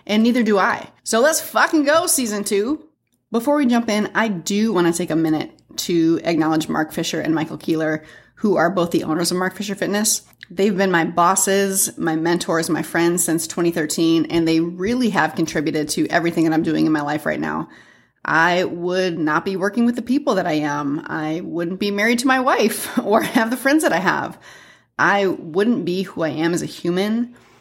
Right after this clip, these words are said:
if I hadn't taken that job and signed a contract that said, "I will use curse words while I teach, and I won't have sex with ninjas inside the clubhouse."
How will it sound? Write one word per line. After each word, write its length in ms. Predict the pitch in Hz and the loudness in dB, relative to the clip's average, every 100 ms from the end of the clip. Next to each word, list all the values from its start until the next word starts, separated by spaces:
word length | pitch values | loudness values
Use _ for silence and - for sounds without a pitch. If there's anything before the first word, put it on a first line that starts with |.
| _ _ _ _ | _ _ _ _
if 240 | 190 208 | 0 0
I 120 | 147 160 | 0 0
hadn't 420 | 175 180 180 160 | 0 0 0 -2
taken 300 | 208 180 175 | -2 -2 -2
that 120 | 156 | -2
job 480 | 165 151 165 175 190 | -2 0 2 2 -2
and 140 | - 156 | -6 -4
signed 220 | 180 170 | 0 -2
a 60 | |
contract 500 | 160 170 165 170 170 | -2 0 0 0 -2
that 140 | 160 - | -2 -4
said, 420 | - 156 160 185 _ _ _ _ - | 0 0 0 -4 _ _ _ _ 0
"I 160 | 170 | 2
will 320 | 170 202 269 | 2 2 2
use 280 | 277 214 226 | 2 0 -2
curse 320 | - 196 190 | -2 -2 -2
words 280 | 170 160 165 | -2 -2 -2
while 100 | 147 | -4
I 80 | 156 | -4
teach, 500 | 151 165 165 - - - | -2 -2 -2 -4 -8 -6
and 160 | 160 | -4
I 80 | 156 | -2
won't 400 | 147 175 233 233 | -2 0 0 0
have 240 | 202 190 | -2 0
sex 300 | - - 180 | 0 -2 -2
with 120 | 175 170 | -6 -2
ninjas 400 | 160 160 156 - - | -2 0 -2 -4 -4
inside 500 | 180 202 196 175 185 | -2 0 2 2 0
the 60 | 180 | -2
clubhouse." 680 | 185 160 143 147 - - | -2 -2 -2 -6 -6 -8